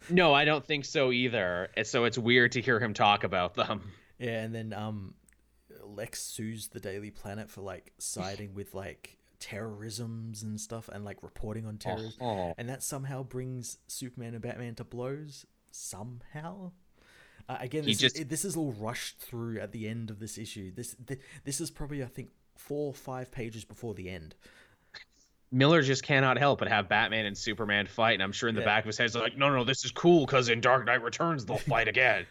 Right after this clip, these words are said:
Speaker 2: The fight goes as you would think, and Superman wins, and, and then some, and then he's stopped by Wonder Woman somehow,
Speaker 1: Who
Speaker 2: 'cause she's in the
Speaker 1: also
Speaker 2: book
Speaker 1: sh-
Speaker 2: now. <laughs> And she has
Speaker 1: Yeah,
Speaker 2: the
Speaker 1: I
Speaker 2: most
Speaker 1: remember you
Speaker 2: ham-fisted
Speaker 1: showed me that,
Speaker 2: dialogue
Speaker 1: yeah.
Speaker 2: ever. She's, she, like, stops and is like, "No, we can't do this, 'cause from now on we fight for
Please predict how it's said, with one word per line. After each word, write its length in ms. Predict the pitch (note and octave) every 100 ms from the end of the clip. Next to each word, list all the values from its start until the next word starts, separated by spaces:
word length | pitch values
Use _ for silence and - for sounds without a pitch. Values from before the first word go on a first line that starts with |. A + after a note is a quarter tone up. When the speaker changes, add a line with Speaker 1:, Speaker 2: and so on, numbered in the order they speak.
| F2+
Speaker 2:
The 100 | B2
fight 300 | - D3+ C#3+
goes 200 | D3 B2+
as 220 | A#2+ G#2
you 100 | A2 G#2
would 100 | G2+
think, 400 | A#2+ G#2+ G#2+ G#2+
and 160 | G2+
Superman 500 | - G2+ - F#2+ F2+ F#2+
wins, 520 | F#2+ F#2 F#2 F#2 F2+
and, 160 | F#2 F#2
and 220 | G#2 G2+
then 200 | G#2+ G#2
some, 340 | - - B2+ C3+
and 160 | A2+ A2
then 120 | A#2
he's 200 | A#2+ A2+
stopped 440 | - A2+ G#2 - - -
by 140 | G2+
Wonder 360 | F2+ G2 G#2 B2
Woman 400 | C3 E3+ F#3 E3+ _ _ -
somehow, 300 | - F3 F3+
Speaker 1:
Who 100 | -
Speaker 2:
'cause 100 | F#2+
she's 260 | F#2+ C3
in 80 | D#3+
the 60 | C#3+
Speaker 1:
also 40 |
Speaker 2:
book 120 | E3 -
Speaker 1:
sh- 80 |
Speaker 2:
now. 300 | F3+ A3 B3 - -
<laughs> 60 | - - _ _ - - - - - -
And 140 | D3+
she 160 | - D#3+
has 80 | D3
Speaker 1:
Yeah, 120 | C#3+
Speaker 2:
the 20 |
Speaker 1:
I 60 | B2+
Speaker 2:
most 120 | B2 -
Speaker 1:
remember 100 | A#2
you 20 | C3 A#2+ B2
Speaker 2:
ham-fisted 320 | A2+ A2+ B2+
Speaker 1:
showed 240 | C3 A#2
me 80 | A#2+
that, 20 |
Speaker 2:
dialogue 240 | F2+ G#2+ F2+
Speaker 1:
yeah. 100 | E2 _
Speaker 2:
ever. 320 | A2 A2+ G#2+
She's, 300 | G2+ B2 A2+ -
she, 140 | - B2+
like, 160 | B2+
stops 320 | - B2 -
and 60 | C3
is 80 | B2
like, 180 | - -
"No, 240 | E3 C#3 A#2+
we 100 | D3
can't 260 | D#3+ D#3+
do 160 | D#3 D#3
this, 240 | C#3+ A#2+
'cause 280 | - C#3+ B2
from 260 | - C3+ C3
now 200 | C#3+ D3
on 240 | C#3 B2
we 140 | C#3
fight 340 | C#3 C#3+ C3+ -
for 220 | -